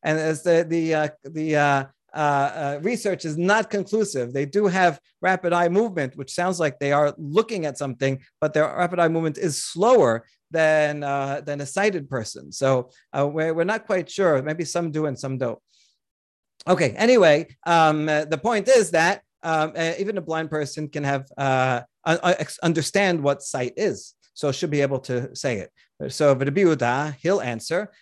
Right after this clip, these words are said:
"Hatam ba'abanta deliba talya milita, v'haka mechaven v'yada." Now, regarding the, uh, Maaseh Merkava,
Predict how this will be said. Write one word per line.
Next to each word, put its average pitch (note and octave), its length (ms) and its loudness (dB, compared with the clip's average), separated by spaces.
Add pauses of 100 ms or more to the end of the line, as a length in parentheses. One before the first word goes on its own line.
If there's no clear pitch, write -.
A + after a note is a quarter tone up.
(140)
"Hatam G#3 480 0
ba'abanta D#3+ 920 -2
deliba D#3+ 580 -2
talya D3+ 320 -2
milita, A#2+ 640 -4 (300)
v'haka E3 520 0
mechaven F3+ 520 -2
v'yada." G#3 520 2 (220)
Now, C3+ 100 -8
regarding G3+ 540 0
the, D3 460 0
uh, C3 160 2
Maaseh C#3+ 420 -2
Merkava, C#3 600 -4